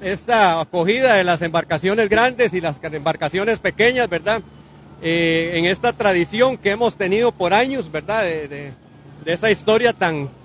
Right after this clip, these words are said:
tan de milagrosa, ¿verdad? Tan, ese milagro que sucedió en algún momento cuando, cuando unos pescadores, ¿verdad? Fueron, este, rescatados básicamente por la, por la Virgen del Mar, ¿verdad?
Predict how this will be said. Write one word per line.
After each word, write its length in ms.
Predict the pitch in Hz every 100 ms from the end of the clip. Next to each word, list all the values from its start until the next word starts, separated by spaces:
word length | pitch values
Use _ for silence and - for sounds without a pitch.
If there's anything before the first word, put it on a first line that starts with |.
| - -
tan 180 | - 160
de 120 | 156
milagrosa, 680 | 156 156 156 170 233 - 190
¿verdad? 260 | 160 202 202
Tan, 260 | 175 165 - 175
ese 180 | 196
milagro 440 | 214 185 202 233 220
que 100 | 180
sucedió 420 | 175 156 160 196
en 60 | 220
algún 220 | 196 214
momento 540 | 220 208 220 - 214
cuando, 420 | - 156 151 147 135 - _ _ -
cuando 280 | 160 156 165
unos 200 | 214 202
pescadores, 600 | 208 - 165 180 226 202
¿verdad? 300 | 165 190 196
Fueron, 540 | 185 196 208 160 156 -
este, 560 | 147 127 - 139 135 131 127 - - - - - - - -
rescatados 720 | 170 - 151 - 214 233 -
básicamente 720 | 170 185 233 180 190 226 220
por 180 | 160 160
la, 200 | 147 135
por 180 | - 147
la 140 | 147
Virgen 340 | 156 180 208
del 160 | 160 147
Mar, 220 | 156 165
¿verdad? 300 | 143 135 147